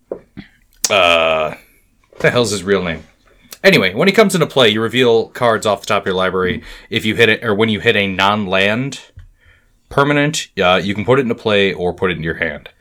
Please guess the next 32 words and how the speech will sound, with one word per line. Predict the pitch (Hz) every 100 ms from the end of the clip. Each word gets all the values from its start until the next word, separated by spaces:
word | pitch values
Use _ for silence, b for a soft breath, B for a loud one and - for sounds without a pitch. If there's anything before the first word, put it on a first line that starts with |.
| b b b b
So | 156 135
he | 165
cheats | 160 - 170 -
stuff | 143 117
into | 123 101
play, | - 98 82 78 80 _ _ b b - -
and | 98 95 98
I'm | 104 104
trying | 127 113
to | 101
maximize | 101 95 107 - 107 101 95 92 87 - -
the | - 87 90
cheating | 98 - 123 110 98 85 85 _ _ _ _ _
with | 101 98
his | 104 95
mutate | 101 98 95 82
trigger | 98 87 85 82 B B B
so | B - 92
that | 95 90 -
I'm | 90 87 87
stacking | - 113 101 98
the |
deck | 95 95 -
for | 98
something | 101 90 87
really, | 101 107 98
really | 90 92 87
cool, | 104 92 87 85 b b b b _
cheating | - - 120 104
that | 95 90
into | 85 82
play. | - 90 87